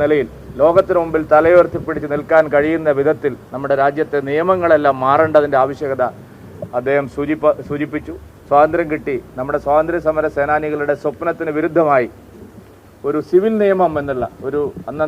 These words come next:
ഇന്ന് അദ്ദേഹം ഉപയോഗിച്ചിരിക്കുന്ന വാക്ക് തന്നെ ഒരു സെക്കുലർ സിവിൽ നിയമങ്ങൾ നമ്മുടെ രാജ്യത്ത് വരണം. ഇപ്പോൾ മതത്തിൻ്റെ അടിസ്ഥാനത്തിലാണ് സിവിൽ നിയമങ്ങളെ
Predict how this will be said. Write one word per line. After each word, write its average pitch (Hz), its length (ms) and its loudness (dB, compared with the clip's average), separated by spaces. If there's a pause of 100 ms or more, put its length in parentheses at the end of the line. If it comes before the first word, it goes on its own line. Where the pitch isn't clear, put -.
(100)
ഇന്ന് 165 140 2
അദ്ദേഹം 170 300 0
ഉപയോഗിച്ചിരിക്കുന്ന 175 680 2
വാക്ക് 165 320 4
തന്നെ 156 220 -2 (640)
ഒരു 156 140 -2 (440)
സെക്കുലർ 190 480 2 (320)
സിവിൽ 160 220 2 (100)
നിയമങ്ങൾ 156 420 0
നമ്മുടെ 139 260 -4
രാജ്യത്ത് 135 380 0
വരണം. 131 260 -2 (840)
ഇപ്പോൾ 160 240 2 (140)
മതത്തിൻ്റെ 185 480 2
അടിസ്ഥാനത്തിലാണ് 165 800 0 (600)
സിവിൽ 170 240 0 (120)
നിയമങ്ങളെ 151 480 0